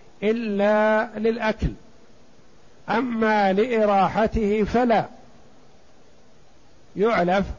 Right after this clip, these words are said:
ويعطى الماء، فإن ذبح لأجل أن يؤكل فلا بأس، وأما أن يذبح بزعم لح-، لراحته فقط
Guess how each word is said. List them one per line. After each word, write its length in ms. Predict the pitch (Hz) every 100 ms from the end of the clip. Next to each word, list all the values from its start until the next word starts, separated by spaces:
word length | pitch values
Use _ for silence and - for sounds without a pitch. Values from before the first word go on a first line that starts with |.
| -
ويعطى 540 | 156 180 254 247 196 196
الماء، 540 | 185 185 175 160 190 - - - - - - - - - - - - - - - - - 160
فإن 540 | 226 226 240 - 190 - - - - - - - -
ذبح 480 | 139 226 233 214 170
لأجل 540 | 190 185 185 220 233 233
أن 220 | 233 214
يؤكل 600 | 196 220 202 202 226 214
فلا 280 | 233 220 202
بأس، 400 | 226 240 139 - - - - - -
وأما 680 | 165 208 214 208 208 208
أن 60 | 208
يذبح 840 | 185 208 226 185 190 190 175 156 - -
بزعم 500 | 165 156 214 202 208
لح-، 1040 | 208 196 180 180 165 175 - 214 226 196 185 - - - 180 208 - -
لراحته 1120 | 202 180 190 190 220 160 208 220 214 196 170
فقط 440 | 202 208 240 240